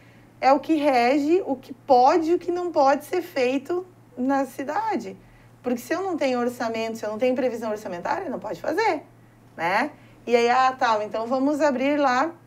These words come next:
um, um valor, uma rubrica no orçamento. Ah, mas aí não tem previsão na lei de diretrizes orçamentárias e nem no plano plurianual. Então, às vezes, as pessoas não compreendem, é, essa, esse mecanismo.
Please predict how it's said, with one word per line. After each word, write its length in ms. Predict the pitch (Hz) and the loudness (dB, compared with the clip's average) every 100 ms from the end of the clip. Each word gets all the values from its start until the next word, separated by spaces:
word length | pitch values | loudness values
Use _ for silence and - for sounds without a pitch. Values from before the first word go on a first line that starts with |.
| - - - - - - - - | -20 -20 -20 -20 -20 -20 -20 -12
um, 400 | 202 214 190 208 | -10 -10 -10 -10
um 20 | |
valor, 580 | 233 226 208 202 233 294 | 0 2 4 4 6 6
uma 160 | 269 208 | 4 -2
rubrica 560 | 233 226 220 233 294 | -4 -4 -4 -2 0
no 180 | 277 262 | 0 0
orçamento. 640 | 240 247 285 262 233 - - | 0 -2 -2 0 -2 -8 -8
Ah, 180 | 240 262 | -4 -2
mas 160 | 220 | -2
aí 140 | 208 220 | -4 -4
não 120 | 240 | -2
tem 160 | 254 | -2
previsão 380 | 254 262 240 240 | -2 -2 -4 -2
na 80 | 254 | -2
lei 180 | 220 214 | -2 -2
de 240 | 226 214 | -4 -4
diretrizes 500 | 220 220 214 214 214 | -6 -6 -6 -6 -6
orçamentárias 720 | 208 196 202 196 202 220 220 - - - - - | -8 -6 -8 -4 -2 -2 -2 -10 -20 -20 -20 -10
e 80 | 240 | -2
nem 160 | 233 254 | 2 2
no 100 | 285 | 2
plano 300 | 262 240 233 | 2 2 0
plurianual. 580 | 233 233 214 208 214 - - - | -2 -2 0 0 0 -2 -20 -10
Então, 120 | - | 0
às 80 | 359 | 2
vezes, 140 | 370 359 | 2 0
as 120 | 339 | -2
pessoas 300 | 339 339 311 | -4 -2 0
não 160 | 349 | 0
compreendem, 800 | 330 339 320 285 302 330 269 220 | -2 -2 0 2 2 2 0 0
é, 240 | 202 208 226 | -2 -2 -2
essa, 240 | 240 277 | -4 -4
esse 280 | 254 247 277 | 0 0 2
mecanismo. 800 | 262 254 254 233 214 208 185 175 | 0 0 -2 -4 -6 -6 -8 -12